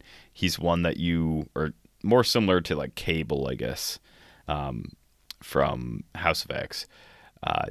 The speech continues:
you want at least three, because anytime you have a vision on the board, he can generate two. So anytime you're thinking about playing one main force,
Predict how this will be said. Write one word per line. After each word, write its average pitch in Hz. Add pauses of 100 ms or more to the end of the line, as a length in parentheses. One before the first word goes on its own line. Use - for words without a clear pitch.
(360)
you 92
want 98
at -
least 92
three, 82 (160)
because 85 (580)
anytime 104
you 90
have 90 (100)
a 87
vision 87
on 87
the 90
board, 92
he 87
can 76
generate 71
two. - (340)
So 80
anytime 98
you're 82 (180)
thinking 87
about 82
playing 78
one 80
main 73
force, -